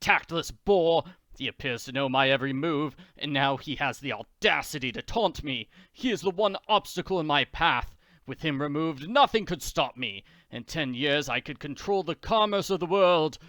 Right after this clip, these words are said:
but he is dangerous. I must wait my chance. Warbucks continues taunting the Count the next day. The two of them are in a room together.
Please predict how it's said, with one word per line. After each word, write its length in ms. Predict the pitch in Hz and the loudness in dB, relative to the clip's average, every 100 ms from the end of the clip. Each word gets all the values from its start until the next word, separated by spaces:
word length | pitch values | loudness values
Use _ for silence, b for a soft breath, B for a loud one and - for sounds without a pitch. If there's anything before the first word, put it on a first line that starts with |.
| B B | B B
but 100 | 127 | -12
he 120 | - | -8
is 120 | 113 - | -10 -6
dangerous. 720 | 143 151 123 95 - - - b b | -4 -2 -4 -8 -12 -14 -16 b b
I 140 | - 151 | -4 0
must 320 | 160 143 - | 2 0 -6
wait 400 | 131 180 160 - | -4 0 0 0
my 240 | 156 139 | 0 0
chance. 960 | 127 - 190 170 123 110 - - - - _ _ _ _ _ _ _ _ - _ _ _ _ _ _ | 0 -2 0 0 0 -6 -12 -14 -16 -20 _ _ _ _ _ _ _ _ -20 _ _ _ _ _ _
Warbucks 540 | 214 262 226 220 - - | -2 0 0 -2 -4 -8
continues 760 | 226 214 269 254 196 156 120 | -10 -8 -6 -4 -4 -4 -4
taunting 380 | - 151 - 127 | -6 -6 -6 -8
the 80 | 113 | -8
Count 360 | - 139 135 | -6 -6 -6
the 60 | 127 | -8
next 400 | 113 113 - - | -6 -6 -8 -10
day. 340 | 165 175 175 | -4 -2 -2
The 120 | 175 123 | -4 -8
two 200 | 131 123 | -8 -8
of 80 | |
them 160 | 117 120 | -6 -6
are 100 | 117 | -6
in 60 | 113 | -8
a 80 | |
room 320 | 110 170 208 165 | -6 -6 -6 -6
together. 560 | 147 139 139 190 226 | -4 -2 -2 -4 -6